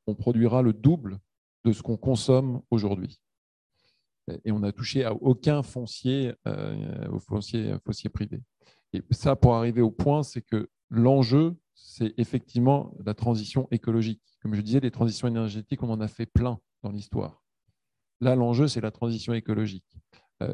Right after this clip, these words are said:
et pour reprendre les enjeux agricoles, je suis, en tout cas personnellement, et, euh,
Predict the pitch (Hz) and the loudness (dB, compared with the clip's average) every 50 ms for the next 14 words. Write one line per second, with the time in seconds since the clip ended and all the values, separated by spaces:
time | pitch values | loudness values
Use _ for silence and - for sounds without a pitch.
0 | - - 214 - - - - 123 - - - 135 127 120 107 101 110 110 104 101 | -4 -2 -2 2 2 6 6 6 6 6 4 4 4 2 2 0 0 -2 0 0
1 | 104 98 95 95 101 - 143 147 147 127 - - _ _ _ _ _ _ _ _ | -2 -2 -2 -4 -4 -2 0 0 0 -2 -6 -14 _ _ _ _ _ _ _ _
2 | - - - - - - - - - - - 101 - - - - - 110 101 - | -20 -18 -16 -16 -14 -14 -16 -16 -18 -18 -18 -20 -20 -16 -10 -4 -2 -2 0 2
3 | - 123 127 - 127 123 123 123 120 120 123 127 131 127 123 - - 101 92 101 | 2 2 2 2 0 0 0 0 0 0 2 2 2 0 0 -4 -8 -8 -8 -6
4 | 101 98 69 50 50 50 50 50 50 | -8 -8 -8 -8 -10 -10 -10 -10 -12